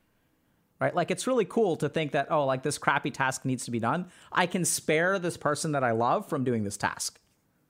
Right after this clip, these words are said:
That's awesome, 'cause I love her and I care about her and I want her to be happy in life and I can, like, make, help her be happy at the cost of myself. I'm actually okay with that. Presuming it doesn't happen all the time,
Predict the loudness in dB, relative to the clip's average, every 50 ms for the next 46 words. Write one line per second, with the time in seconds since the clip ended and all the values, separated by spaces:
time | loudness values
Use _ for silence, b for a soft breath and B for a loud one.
0 | _ _ _ _ _ _ _ _ _ _ _ _ _ _ _ _ _ _ _ _
1 | 0 0 0 2 0 -2 -2 -2 -2 -4 -8 -10 -14 -14 _ -4 0 0 2 2
2 | 2 2 2 2 2 2 2 0 0 0 0 0 0 0 0 -2 -2 -2 -2 -2
3 | -2 -2 -2 -2 -4 -4 -4 -4 -4 -2 -2 -2 -2 0 -2 -2 -2 -2 -2 -2
4 | -2 -2 -2 -2 -2 0 0 0 0 0 0 -2 -4 -4 -4 -4 -2 -2 -2 -2
5 | -2 -6 -6 -6 -6 -6 -6 -6 -4 -2 -2 -2 -2 -2 -2 -2 -2 -2 -2 -4
6 | -6 -4 -2 -2 -2 -2 -4 B B B B B 0 0 0 0 0 2 2 2
7 | 2 2 2 2 0 0 -2 -6 -8 -12 _ _ _ _ _ _ _ _ _ _
8 | _ _ _ _ _ _ _ _ _ _ _ _ _ _ _ _ _ _ _ _
9 | _ 2 2 4 4 2 2 2 2 0 0 -2 -2 -2 -2 0 0 2 0 2
10 | 2 2 2 2 2 2 0 0 0 -2 -6 -8 -10 -10 -10 -14